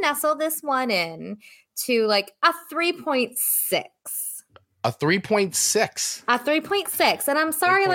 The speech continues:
Speaker 2: point six.
Speaker 1: that seems low.
Speaker 2: Okay.
Speaker 1: But I, it's, it's because I have heard this before and I've listened to it several, several times. It does take me back to the two thousands. And,
Speaker 2: Right.
Speaker 1: you know, I,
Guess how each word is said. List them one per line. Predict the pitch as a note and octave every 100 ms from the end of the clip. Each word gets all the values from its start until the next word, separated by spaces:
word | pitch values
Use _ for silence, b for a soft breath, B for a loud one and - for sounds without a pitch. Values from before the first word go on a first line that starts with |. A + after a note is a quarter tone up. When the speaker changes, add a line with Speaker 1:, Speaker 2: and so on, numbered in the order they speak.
| F4
Speaker 2:
point |
six. | E4+ D4+
Speaker 1:
that | D4+
seems | D#4 C#4+ B3
low. | A3+ G3 A#1+ - - _ _ - _ - _ _ _ -
Speaker 2:
Okay. | C#3+ - _ _ - - B B B B B -
Speaker 1:
But | B3+ A#3+ -
I, | C4+ C4+ -
it's, | C4 A3 - - B B B -
it's | C#4 C4+ C#4 - - - _ _ _ -
because | B3 - C4
I | B3
have | B3 E4+ F4
heard | E4
this | C#4+ D4
before | C4+ C4 A#3+
and | G#3+
I've | G#3
listened | A#3 B3 A#3+ G#3+
to | G3
it | -
several, | - C#4 A#3 A3
several | G3+ F3+ E3
times. | - D3+ G#2+ G2 F#2 G#3+ -
It | D4+
does | F#4 F#4
take | F#4 F#4
me | E4+
back | B3 G#3+ -
to | A3+
the | A3
two | G3
thousands. | F#3+ D3+ - G3+ F#3+ B3 C#4+
And, | C4
Speaker 2:
Right. | C4+
Speaker 1:
you |
know, | D4+
I, | B3 C4